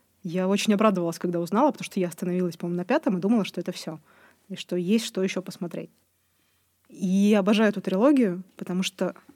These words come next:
очень редкий для меня случай, когда меня никто не бесит из персонажей.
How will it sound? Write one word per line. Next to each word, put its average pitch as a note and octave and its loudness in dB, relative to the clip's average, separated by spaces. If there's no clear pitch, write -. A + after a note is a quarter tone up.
очень G3 2
редкий F#3 -2
для F3+ 0
меня F3+ 0
случай, G#3+ -2
когда F3+ -4
меня F#3 2
никто F3+ 0
не A3 8
бесит F3+ 0
из - -10
персонажей. E3+ -10